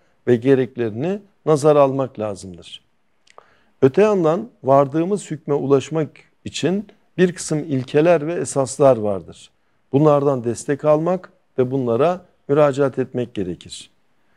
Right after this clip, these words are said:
Bir de vardığımız hükme hücum eden bir kısım vehimler olur, muhatapların zihinlerinde bazı itirazlar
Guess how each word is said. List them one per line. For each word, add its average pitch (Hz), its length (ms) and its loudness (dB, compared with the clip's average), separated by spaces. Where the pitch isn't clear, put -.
Bir 214 220 4
de 165 240 2
vardığımız 147 600 2
hükme 143 460 0
hücum 147 280 0
eden 156 380 0
bir 180 160 2
kısım 185 320 -4
vehimler 147 440 2
olur, 95 420 -4
muhatapların 147 680 0
zihinlerinde 123 920 0
bazı 143 320 -2
itirazlar 127 640 0